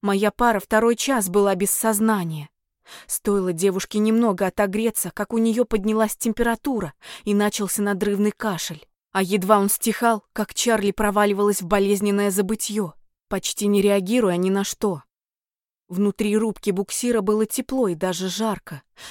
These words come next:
но моя Акира продолжала дрожать и прижиматься ко мне в поисках тепла. «Соединение не установлено», равнодушно отозвался механический голос электронного бортового помощника.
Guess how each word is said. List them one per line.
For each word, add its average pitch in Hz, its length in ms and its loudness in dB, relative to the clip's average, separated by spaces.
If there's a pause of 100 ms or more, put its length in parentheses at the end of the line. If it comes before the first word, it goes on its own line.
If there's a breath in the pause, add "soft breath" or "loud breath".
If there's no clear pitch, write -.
(100)
но 202 120 0
моя 208 320 2
Акира 226 320 -2
продолжала 208 680 0
дрожать 226 580 -2
и - 20 -16
прижиматься 196 680 -2
ко 190 120 -4
мне 190 180 -2
в - 80 -8
поисках 185 460 -4
тепла. 175 460 -6 (800)
«Соединение 214 960 2 (120)
не 214 200 2
установлено», 190 960 -2 (380)
равнодушно 202 680 0
отозвался 190 580 0
механический 190 720 -2
голос 208 420 0
электронного 214 640 2
бортового 190 580 -2
помощника. 196 760 -6